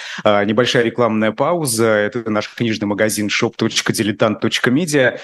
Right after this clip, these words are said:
а, где сейчас, э, продаётся книга. Осталось, э, не так много экземпляров, поэтому вы можете успеть её приобрести.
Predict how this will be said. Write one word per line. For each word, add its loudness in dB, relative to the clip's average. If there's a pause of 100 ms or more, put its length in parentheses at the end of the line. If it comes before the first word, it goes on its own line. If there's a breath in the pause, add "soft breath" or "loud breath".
(260 loud breath)
а, 2
где 0
сейчас, 0
э, 2
продаётся -2
книга. 0
Осталось, -2
э, 0
не -2
так 0
много -2
экземпляров, 0
поэтому 0
вы -2
можете -2
успеть -2
её 0
приобрести. -2